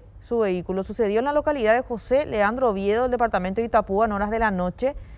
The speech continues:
Aparentemente, el propietario de una camioneta marca Toyota Hilux color negro, doble cabina, dejó su rodado cerca de su parrilla. Y el carbón, que aún estaba vivo, como se dice, se propagó por el vehículo.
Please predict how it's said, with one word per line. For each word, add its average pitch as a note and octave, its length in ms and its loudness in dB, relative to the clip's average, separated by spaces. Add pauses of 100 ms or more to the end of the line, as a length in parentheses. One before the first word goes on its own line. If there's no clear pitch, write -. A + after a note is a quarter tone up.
(380)
Aparentemente, D4 640 2
el C#4+ 80 2
propietario C4+ 580 2
de A#3+ 80 2
una A#3 120 2
camioneta A#3 420 0
marca A3+ 400 2
Toyota A#3 520 0
Hilux G3+ 600 -2
color G3+ 320 0
negro, G#3 400 0
doble A#3+ 420 2
cabina, F#3 420 0 (520)
dejó C#4+ 400 4
su F#4+ 100 -4
rodado C4 380 4
cerca E4 640 2
de D4 60 4
su D4+ 120 -2
parrilla. F3 460 0 (640)
Y G3 80 -8
el F3 100 -6
carbón, B3+ 640 2 (500)
que - 100 -14
aún D2+ 140 -6
estaba E3 320 0
vivo, G#3+ 240 2
como F#3 220 -4
se A#3 100 -4
dice, G3 380 -2 (720)
se F3+ 80 -2
propagó A3 540 2 (300)
por F#3+ 140 -2
el C4 100 -2
vehículo. A3 460 -4